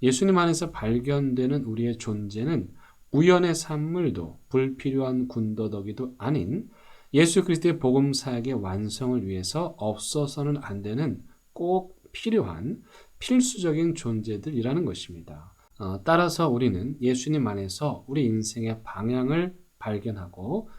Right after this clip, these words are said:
우리 삶의 의미를 깨닫게 됩니다. 다행인 것은 우리가 우리 인생의 참 의미가 되시는 예수님을 우리 삶 안에서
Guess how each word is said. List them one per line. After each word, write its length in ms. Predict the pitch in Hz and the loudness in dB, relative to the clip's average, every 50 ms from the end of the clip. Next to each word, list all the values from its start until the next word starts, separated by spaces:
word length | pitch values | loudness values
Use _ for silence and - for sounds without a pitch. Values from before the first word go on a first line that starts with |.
| - - - | -20 -16 -10
우리 240 | - 107 107 110 110 | -6 -2 -2 -2 -2
삶의 760 | 107 - - - 160 160 156 156 156 165 170 175 180 175 - - - | -4 -6 -6 -4 -4 -2 -2 0 0 0 0 0 0 -2 -6 -8 -4
의미를 560 | 117 113 123 147 156 92 85 90 127 175 185 - - _ _ - | -2 0 0 0 -2 -2 -4 -4 -4 -6 -6 -10 -16 _ _ -8
깨닫게 840 | - 170 160 123 113 104 95 - - - 127 127 139 147 156 151 - - - _ | -6 -4 -4 -4 -6 -8 -10 -12 -12 -6 -4 -2 0 0 -2 -4 -8 -16 -20 _
됩니다. 640 | - - 95 90 82 82 85 - - - - - - - - - - - - - - - | -10 -8 -8 -8 -8 -10 -14 -16 -20 -20 -20 -20 -20 -20 -20 -20 -20 -20 -20 -20 -6 0
다행인 440 | - 131 131 147 160 160 151 135 | 4 6 8 8 6 6 4 2
것은 540 | 123 113 110 - - 190 170 113 92 92 - - - - | 2 0 -2 0 2 2 2 2 0 -4 -8 -14 -18 -6
우리가 480 | - 127 131 160 151 120 95 101 127 143 | -2 0 2 2 2 2 0 0 -2 -2
우리 220 | 135 131 143 156 | -2 0 2 2
인생의 500 | 139 127 131 135 131 147 147 147 143 135 | 4 4 2 0 0 0 0 0 0 0
참 320 | 135 - - - 175 170 147 | -4 -6 -6 -4 -4 -2 -2
의미가 420 | 123 120 131 135 131 131 131 127 110 | 0 0 0 2 0 0 -2 -2 -2
되시는 580 | 113 107 101 - - 107 104 123 151 160 120 | -4 -4 -6 -6 -8 -6 -4 -4 -2 -2 -2
예수님을 760 | 107 110 107 107 - - 156 156 147 120 90 92 117 - - - - - - - _ | -2 -2 -2 -4 -4 -4 -2 -2 -2 -2 -2 -2 -4 -6 -6 -10 -16 -20 -20 -20 _
우리 220 | - 135 139 147 147 | 0 2 4 4 4
삶 420 | 147 - - - - 165 165 160 | 2 -2 -4 -4 -4 -2 -2 -2
안에서 680 | - 110 110 113 117 110 110 - - 175 196 226 - | -2 -2 0 0 0 0 0 0 0 0 -2 -2 -4